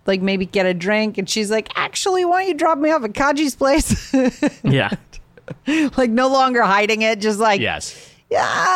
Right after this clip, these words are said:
Speaker 1: why don't you drop me off here? I'm, uh, I think I'm, uh, I think I'm gonna crash here." Um,
Speaker 3: Was there, when this show was being produced, what was it, ninety-six somewhere?
Speaker 1: Yeah.
Speaker 3: I don't know when it was, be-, I think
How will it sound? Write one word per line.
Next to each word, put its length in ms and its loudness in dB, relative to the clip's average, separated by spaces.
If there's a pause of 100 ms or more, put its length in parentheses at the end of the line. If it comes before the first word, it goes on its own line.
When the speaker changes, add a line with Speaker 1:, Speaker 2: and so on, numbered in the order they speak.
(840)
Speaker 1:
why 120 2
don't 80 -6
you 80 -2
drop 240 2
me 80 2
off 160 2
here? 480 2
I'm, 240 -2
uh, 60 0
I 360 2
think 160 -2
I'm, 140 2
uh, 40 0 (220)
I 140 0
think 180 -2
I'm 120 -2
gonna 260 -2 (300)
crash 420 2
here." 380 0 (680)
Um, 720 0 (160)
Speaker 3:
Was 260 0
there, 400 2
when 220 0
this 160 0
show 180 0
was 160 2
being 220 -2
produced, 500 -2
what 160 0
was 140 0
it, 60 -4
ninety-six 1000 -4
somewhere? 360 0
Speaker 1:
Yeah. 220 2
Speaker 3:
I 120 -2
don't 140 2
know 80 0
when 100 0
it 40 0
was, 160 -2
be-, 140 -4
I 240 -4
think 80 -6